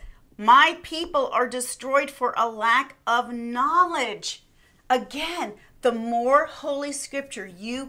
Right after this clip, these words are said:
put on, not only just regarding narcissists, that's, they're not our whole world, because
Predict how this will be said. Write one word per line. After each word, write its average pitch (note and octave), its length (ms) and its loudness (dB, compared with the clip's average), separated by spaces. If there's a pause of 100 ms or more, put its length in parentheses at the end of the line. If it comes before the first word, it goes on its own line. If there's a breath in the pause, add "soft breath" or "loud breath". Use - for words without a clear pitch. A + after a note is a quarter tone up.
put C4+ 460 -2
on, B3+ 460 0 (280 loud breath)
not E4 460 2
only C4+ 180 0
just A#3+ 300 -6
regarding G#3 640 0
narcissists, G3+ 800 0 (100)
that's, D#4+ 360 4 (100)
they're D#4 180 4
not C4+ 220 6
our G3+ 180 4
whole G#3+ 260 -2
world, G3 380 2 (180 loud breath)
because D4+ 360 -6